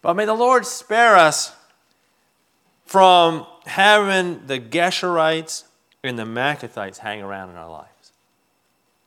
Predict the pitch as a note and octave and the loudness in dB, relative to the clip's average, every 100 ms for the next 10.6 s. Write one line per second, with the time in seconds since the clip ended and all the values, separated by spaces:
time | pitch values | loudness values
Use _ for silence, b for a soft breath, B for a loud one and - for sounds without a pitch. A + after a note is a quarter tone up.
0 | _ A2+ A#2 C3+ B2+ - A2+ F#2+ - F2 | _ -16 -10 -10 -10 -12 -12 -12 -18 -20
1 | E2 D2+ _ _ _ _ _ _ _ _ | -20 _ _ _ _ _ _ _ _ _
2 | _ _ _ _ _ B2 A2+ B2 A2+ A2+ | _ _ _ _ _ -10 -2 2 2 0
3 | - - _ _ _ _ _ _ _ _ | -10 -20 _ _ _ _ _ _ _ _
4 | _ _ _ _ _ _ _ _ - D#3+ | _ _ _ _ _ _ _ _ -12 -8
5 | F#3+ F#3 A#3+ D3+ G#2+ - _ _ _ _ | -4 -2 0 -2 -4 -12 _ _ _ _
6 | _ _ _ _ _ _ _ _ _ _ | _ _ _ _ _ _ _ _ _ _
7 | _ _ _ B2+ B2+ C#3+ C#3 B2 B2+ B2+ | _ _ _ -10 -8 -8 -8 -8 -10 -10
8 | A#2 G2+ G2 F#2+ F#2 _ - G#2 G#2+ G#2+ | -10 -10 -10 -14 -20 _ -14 -14 -14 -14
9 | A2+ G#2 G2+ F#2 F#2+ _ _ _ _ _ | -14 -14 -18 -20 _ _ _ _ _ _
10 | _ A2+ G#2+ G#2 G2+ | _ -14 -12 -10 -12